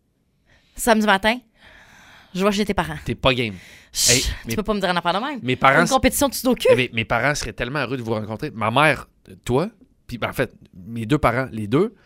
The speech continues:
Speaker 2: mais ma mère, toi, puis mon père, qui me parle à chaque fois de Marc-Antoine.
Speaker 1: Mais
Speaker 2: Tel-,
Speaker 1: il est éloquent. Il
Speaker 2: te-,
Speaker 1: est, il est éloquent.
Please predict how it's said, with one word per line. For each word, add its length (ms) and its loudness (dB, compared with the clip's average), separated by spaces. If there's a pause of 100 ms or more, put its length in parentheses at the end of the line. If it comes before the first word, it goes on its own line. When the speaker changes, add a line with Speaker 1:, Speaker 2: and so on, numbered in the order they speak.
(220)
Speaker 2:
mais 100 -6
ma 140 0
mère, 300 0
toi, 260 -4
puis 140 -12
mon 180 -2
père, 420 -2
qui 100 -10
me 100 -8
parle 260 0
à 80 -6
chaque 220 -6
fois 100 -4
de 60 -6
Marc-Antoine. 480 -8 (420)
Speaker 1:
Mais 80 -6
Speaker 2:
Tel-, 160 6
Speaker 1:
il 140 8
est 40 4
éloquent. 460 -2 (140)
Il 100 -10
Speaker 2:
te-, 160 -2
Speaker 1:
est, 40 -10
il 140 -8
est 120 -2
éloquent. 320 -4